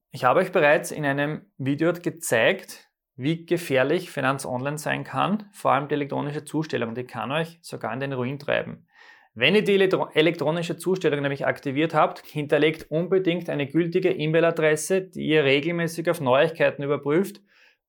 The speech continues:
und nehmt die Verständigungs-E-Mails von Finanz Online ernst.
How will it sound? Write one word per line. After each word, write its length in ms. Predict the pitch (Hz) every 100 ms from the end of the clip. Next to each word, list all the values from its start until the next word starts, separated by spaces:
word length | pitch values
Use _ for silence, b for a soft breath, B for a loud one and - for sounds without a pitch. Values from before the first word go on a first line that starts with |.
| -
und 340 | 165 214 156
nehmt 380 | 151 147 170 170
die 40 |
Verständigungs-E-Mails 1120 | 170 170 170 147 160 165 170 175 151 160 165
von 240 | - 139 151
Finanz 380 | 151 139 143 -
Online 400 | 143 139 151 -
ernst. 480 | 127 131 151 - -